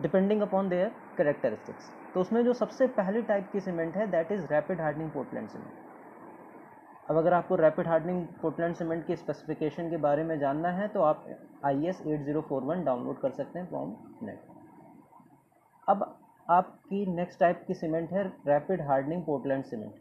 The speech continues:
देखिए, rapid hardening, Hardening यहाँ पे मतलब है strength से,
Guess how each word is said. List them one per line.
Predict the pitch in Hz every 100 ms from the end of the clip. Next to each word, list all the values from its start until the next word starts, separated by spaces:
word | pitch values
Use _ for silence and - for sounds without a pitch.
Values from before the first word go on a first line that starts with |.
| -
देखिए, | 165 175 120 -
rapid | 135 156 - 208
hardening, | 139 127 123 131 107 -
Hardening | 143 160 214
यहाँ | 202 185 190
पे | 208 214 - - _ -
मतलब | 160 175 190
है | 196 -
strength | 156 - 156
से, | - -